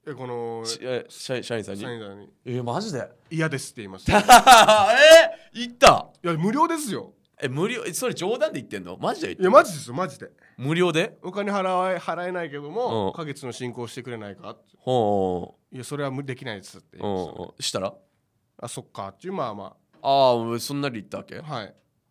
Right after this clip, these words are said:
Speaker 2: え、
Speaker 1: そんなに言ってきたので。
Speaker 2: 無料？
Speaker 1: はい。
Speaker 2: 怖っ。
Speaker 1: お金払
Speaker 2: いよいよ。無料来た。
Speaker 1: そう、そう、そうなんですよ。
Speaker 2: いよいよ。
Speaker 1: 前までは自分ちゃんともらってましたよ。この進行やる時もお金は。
Speaker 2: うんうんうん。
Speaker 1: だから、す-、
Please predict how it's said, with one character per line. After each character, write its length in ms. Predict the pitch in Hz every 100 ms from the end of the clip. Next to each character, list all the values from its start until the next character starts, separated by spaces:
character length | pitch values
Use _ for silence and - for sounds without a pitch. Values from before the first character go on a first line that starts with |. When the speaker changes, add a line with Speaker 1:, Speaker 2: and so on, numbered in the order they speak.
| _ _ _ _ _ _ _ 196
Speaker 2:
え、 20 |
Speaker 1:
そ 80 | 170
ん 20 |
な 80 | 196
に 100 | 147
言 20 |
っ 20 |
て 60 | 175
き 60 | 233
た 80 |
の 120 | 226 95
で。 60 | - _ _ _ _ _ -
Speaker 2:
無 60 | 123
料？ 60 |
Speaker 1:
は 40 | 117
い。 20 |
Speaker 2:
怖 140 | 240 381
っ。 40 | _ _ _ _ _ -
Speaker 1:
お 60 | -
金 160 | 147
払 40 | 151
Speaker 2:
い 40 |
よ 60 | 240
い 20 |
よ。 280 | 156 160 - -
無 160 | 143
料 160 | 175 160
来 100 | 180
た。 60 | 127
Speaker 1:
そ 80 |
う、 40 | 147 165
そ 20 |
う、 60 |
そ 140 | 143 165
う 20 |
な 80 | 123
ん 40 |
で 60 | 98
す 40 |
よ。 40 | 196
Speaker 2:
い 20 |
よ 140 | 247 226
い 40 |
よ。 200 | 123 104 - -
Speaker 1:
前 240 | 165 247 277
ま 140 | 277
で 40 |
は 60 | 254
自 140 | 214
分 80 | 233
ち 60 | 220
ゃ 40 |
ん 60 | 240
と 80 | 202
も 80 | 180
ら 60 |
っ 40 | 185
て 60 |
ま 100 | 175
し 60 | 147
た 60 |
よ。 20 | 151
こ 100 | 151
の 60 |
進 260 | 139 175 165
行 160 | 160
や 60 | 147
る 60 | 139
時 180 | 131
も 80 | 110
お 60 | 101
金 180 | 113 113
は。 60 |
Speaker 2:
う 840 | 104 101 85 87 - _ _ -
ん 40 | 139
う 20 |
ん 0 |
う 20 |
ん。 40 | 127
Speaker 1:
だ 20 |
か 60 | -
ら、 40 |
す-、 160 | -